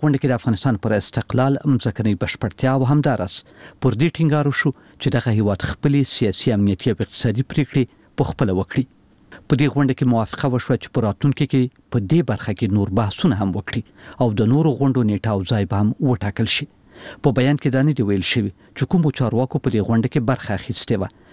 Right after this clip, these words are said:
خو د امریکا د بهرنیو چارو وزارت د چهارشنبې په ورځ ویلي وو چې د افغانستان د سولې لپاره د دوی ځانګړی استازی زلمی خلیلزاد به د روسیې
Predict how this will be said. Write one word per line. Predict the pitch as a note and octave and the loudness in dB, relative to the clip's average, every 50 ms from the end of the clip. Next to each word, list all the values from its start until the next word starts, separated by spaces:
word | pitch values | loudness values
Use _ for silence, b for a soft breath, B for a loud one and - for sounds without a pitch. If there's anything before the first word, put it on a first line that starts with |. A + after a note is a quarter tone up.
| B B B | B B B
خو | - C3+ - | 0 2 2
د | B2 A2+ A2+ | 2 2 2
امریکا | A2 A#2 - - C#3+ B2 | 2 0 0 0 0 0
د | C3+ A2 | 0 0
بهرنیو | A2+ G#2 G2+ A#2+ A#2+ A#2 A2 G#2+ G2+ - - | -2 0 2 2 2 2 2 2 0 0 0
چارو | B2 A2 G#2 F#2+ F#2 | 0 0 0 0 -2
وزارت | F#2 - G#2+ G#2+ C3+ C3+ C3+ - | -2 -2 0 0 0 0 -2 -4
د | - - - | -4 -2 0
چهارشنبې | G#2+ A#2+ D#3 D#3 - - B2+ G#2+ G2 G#2+ - - | 0 0 0 0 2 2 2 2 0 -2 -2 -2
په | A#2+ | 0
ورځ | A2 A#2 - - A2+ | 0 0 0 0 0
ویلي | G#2 G#2 G#2 B2 C#3 | 2 4 4 4 2
وو | D3+ E3 - | 2 0 -2
چې | - - - - - - - A#2 | -6 -20 -20 -20 -10 -4 -2 0
د | A#2 G#2+ | 0 0
افغانستان | - - C3 A#2 A2 - - F3+ F3 D#3+ C#3 | 0 0 0 0 0 0 2 2 2 2 2
د | C3+ - - | 0 -2 0
سولې | - F3+ C#3+ C#3+ C3 C3+ | 0 0 2 2 2 0
لپاره | B2+ - C#3+ C3+ C3+ C3 A2 | 0 0 0 0 0 0 0
د | A#2+ G#2 F2+ | 0 0 2
دوی | C#3 C#3 B2 - | 2 0 2 0
ځانګړی | B2 G#2 G2+ G2 B2+ B2+ B2+ A#2+ - - | -2 -2 0 0 0 0 0 0 -2 -4
استازی | G#2 - - - C3 B2 - C#3+ B2+ - | -4 -4 -2 -2 0 0 0 0 -2 0
زلمی | - G#2+ F#2+ G2 A#2+ C3+ - - | 0 0 2 2 2 0 0 0
خلیلزاد | D3+ D3 D3 C#3 C3 - D#3 C#3+ B2+ C3 D#3 | 0 2 2 2 2 0 0 0 0 -2 -4
به | C#3 B B B B B B B B | -4 B B B B B B B B
د | B2+ G#2+ A#2+ A2 | 0 0 0 0
روسیې | B2+ - - - | -2 -4 -2 0